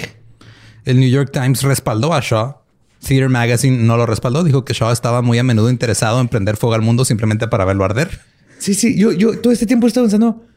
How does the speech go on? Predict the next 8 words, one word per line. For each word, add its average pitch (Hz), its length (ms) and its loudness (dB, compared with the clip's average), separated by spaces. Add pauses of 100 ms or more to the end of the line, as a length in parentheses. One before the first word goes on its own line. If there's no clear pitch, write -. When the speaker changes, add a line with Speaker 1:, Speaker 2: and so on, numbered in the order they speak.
(540)
Speaker 2:
¿con 196 220 2
qué 202 140 -2
se 240 160 -2
masturbaba 160 680 -2
este 160 200 -8
vato, 143 300 -10
güey? 113 260 -8 (260)
Comstock. - 640 -10